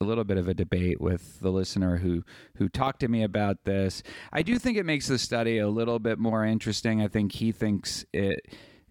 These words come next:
it makes the study more impressive, or at least it, it makes the,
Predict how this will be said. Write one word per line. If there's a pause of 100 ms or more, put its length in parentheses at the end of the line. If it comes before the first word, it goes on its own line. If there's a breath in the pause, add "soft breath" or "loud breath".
it
makes
the
study
more
impressive, (280 loud breath)
or
at
least
it,
it
makes (300)
the,